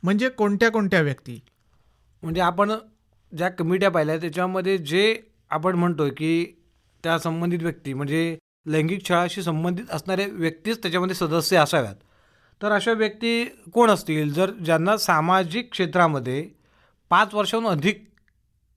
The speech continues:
Speaker 2: काळ अनुभव आहे काम करायचा सामाजिक क्षेत्रात, तर अशा व्यक्ती त्या सदस्यांमध्ये येतील. किंवा कामगार किंवा सेवाविषयक किंवा दिवाणी किंवा फौजदारी कायदे आहेत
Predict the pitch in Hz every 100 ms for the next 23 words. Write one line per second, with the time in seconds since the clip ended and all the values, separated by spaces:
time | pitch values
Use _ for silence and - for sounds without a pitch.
0 | - 202 160 117 - _ _ _ - 180
1 | 208 233 190 135 131 - - 165 170 160
2 | 151 143 123 156 165 156 147 156 127 135
3 | 160 _ _ - 226 - - 160 247 220
4 | 170 - - 139 170 - _ _ _ _
5 | - 202 196 202 185 180 185 185 175 156
6 | 156 139 127 143 - _ _ _ - 202
7 | 202 214 214 220 226 _ _ _ _ 190
8 | 170 175 185 202 190 175 190 190 202 -
9 | 185 185 196 190 180 160 190 185 170 185
10 | 190 196 214 208 180 175 202 185 120 -
11 | - 165 175 165